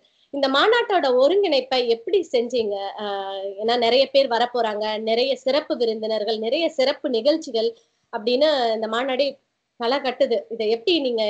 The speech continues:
அஹ், சாத்தியப்பட்டது, எப்படி செஞ்சீங்க இந்த மாநாட்டுக்கான ஒருங்கிணைப்பை?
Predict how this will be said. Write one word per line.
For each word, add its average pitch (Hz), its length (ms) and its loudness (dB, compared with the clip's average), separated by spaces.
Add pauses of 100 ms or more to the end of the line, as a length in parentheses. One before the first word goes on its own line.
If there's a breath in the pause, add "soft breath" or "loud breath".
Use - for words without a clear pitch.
(340)
அஹ், 202 280 -2
சாத்தியப்பட்டது, 254 680 -2
எப்படி 226 340 -4
செஞ்சீங்க 208 340 -6
இந்த 185 160 -8
மாநாட்டுக்கான 202 540 -6 (140)
ஒருங்கிணைப்பை? 190 480 -4